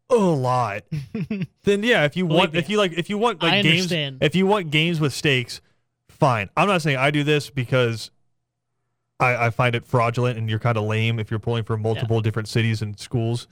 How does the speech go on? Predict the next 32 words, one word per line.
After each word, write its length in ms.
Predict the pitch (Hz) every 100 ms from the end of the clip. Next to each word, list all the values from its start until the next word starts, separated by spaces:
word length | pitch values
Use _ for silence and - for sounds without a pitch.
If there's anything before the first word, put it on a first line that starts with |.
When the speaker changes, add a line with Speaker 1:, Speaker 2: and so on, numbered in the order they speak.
| -
Speaker 2:
Sounds 180 | 165 165
like 100 | 147
Speaker 1:
And 120 | 117
Speaker 2:
front 80 | 180
Speaker 1:
so 180 | 190 185
Speaker 2:
runners 200 | 180 160
to 80 | 175
me. 300 | 175 156 123
Speaker 1:
Yeah, 240 | 147 127
exactly. 640 | 104 123 127 120 110 107 107
But 240 | 131 131
it's 180 | 127 123
just, 300 | 139 120 -
I, 220 | 131 120
I 160 | 123 147
find 280 | 147 170 175
that 100 | 170
kinda 240 | 175 170
lame. 460 | 165 170 175 175 160 _ _ _ _ _ _ _ _ _ _ _ _ _ -
But 240 | 165 147 -
also, 400 | 151 151 - 127
Kevin 320 | 120 151 143
said 220 | 127 143 131
that 120 | 120
joke 400 | 113 120 117 -
so 300 | - - 151
many 180 | 139 139
times 400 | 120 120 127 127
in 120 | 127
this 180 | 117 120
exact 460 | 127 107 117 117 -
chair 460 | - 110 120 127